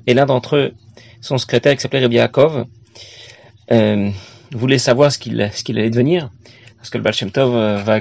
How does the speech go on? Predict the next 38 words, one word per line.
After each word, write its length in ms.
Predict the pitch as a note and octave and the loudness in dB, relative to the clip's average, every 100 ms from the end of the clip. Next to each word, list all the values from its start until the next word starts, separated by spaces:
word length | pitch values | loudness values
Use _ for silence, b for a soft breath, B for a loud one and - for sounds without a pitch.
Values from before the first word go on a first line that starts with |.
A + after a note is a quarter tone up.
| - | -2
aura 280 | G#2+ G#2 A2 | -2 0 -2
quitté 180 | - C3+ | -2 -6
ce 160 | C#3 | -2
monde. 220 | F3 C#3+ A#2 | -2 -4 -8
Et 340 | - C3+ C3 B2 | -4 -2 0 0
le 40 | |
Baal 160 | B2 C3+ | 0 0
Shem 120 | B2+ | -2
Tov 120 | D3+ | -2
lui 80 | C3 | 0
a 40 | |
dit, 240 | B2 D3+ - B B B B B - | 0 -2 -4 B B B B B -6
eh 60 | |
bien, 160 | A#2+ C3+ | -2 -2
tu 140 | C3+ | 0
iras 120 | C#3+ C#3+ | 0 0
de 60 | |
ville 120 | C#3 | 0
en 60 | D#3 | -2
ville, 180 | C3+ D#3+ | -4 -6
tu 120 | D3+ | -4
raconteras 460 | B2 C3+ C3 D3+ C#3+ | -4 -4 -4 0 0
les 140 | B2 | 0
histoires 300 | B2 - B2 | -4 -2 -4
que 80 | B2 | -4
tu 120 | - | -6
connais, 260 | A#2 G#2+ B2 | -2 -2 -2
que 100 | A#2+ | -8
tu 160 | - | -14
as 400 | F#2+ - - - - | -12 -12 -14 -18 -18
peut-être 260 | - G#2+ | -16 -14
toi-même 280 | - G#2+ C3+ | -6 0 2
vécues, 340 | C3 B2 D3+ - B B B - | 0 -4 -8 -10 B B B -2
et 220 | D3 D3 | 0 0
les 80 | D3 | 0
gens 180 | D3 F#3+ | -2 -2
te 460 | - F3 E3+ E3 | 2 2 2 -2
donneront, 640 | D#3 D#3 D3+ F3+ F3 D#3+ | 0 0 2 4 4 2